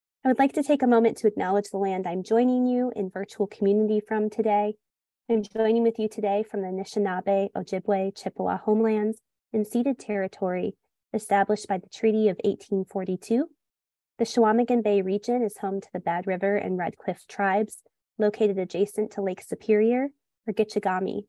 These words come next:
in what is today known as northern Wisconsin. I acknowledge and respect the many Indigenous people, past and present, connected to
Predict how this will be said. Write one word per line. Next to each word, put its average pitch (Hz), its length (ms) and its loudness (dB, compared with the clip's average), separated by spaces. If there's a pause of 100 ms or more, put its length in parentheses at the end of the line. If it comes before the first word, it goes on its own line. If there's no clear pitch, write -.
(100)
in 208 100 0
what 196 160 0
is 196 120 -2
today 196 300 -2
known 180 260 -4
as 185 200 -8
northern 175 260 -4
Wisconsin. 175 680 -6 (680)
I 220 60 4
acknowledge 214 460 4
and 202 80 -2
respect 226 520 -2
the 202 80 -4
many 180 220 -4
Indigenous 185 520 -6
people, 214 520 0
past 233 340 -4
and 190 100 -2
present, 190 520 -4
connected 196 420 -4
to - 80 -20